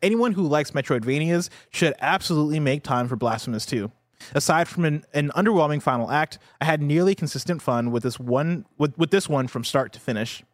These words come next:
From the gorgeous visuals to the customizable combat, your journey as the penitent one will be filled with steady highs and occasional lows.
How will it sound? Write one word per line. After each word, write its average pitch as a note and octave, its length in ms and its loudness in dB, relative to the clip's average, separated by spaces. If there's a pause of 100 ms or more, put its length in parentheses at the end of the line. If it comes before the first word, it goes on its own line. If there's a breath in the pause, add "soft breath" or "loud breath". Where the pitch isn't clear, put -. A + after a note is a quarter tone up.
(360 loud breath)
From F3 100 0
the F3 100 4
gorgeous D#3 360 2
visuals F3+ 460 2
to D3 100 0
the C3+ 40 0
customizable B2 560 -2
combat, D#3 520 0 (180 loud breath)
your D3+ 100 2
journey F3+ 460 0 (320)
as D3 140 2
the D#3+ 100 0 (240)
penitent C4+ 400 -2
one A2+ 320 -4 (300 loud breath)
will E3+ 80 2
be F#3 100 4
filled E3+ 380 2
with D3+ 120 2
steady F3 300 0
highs B2 340 2
and B2+ 80 -4
occasional B2 600 -2
lows. A#2+ 420 0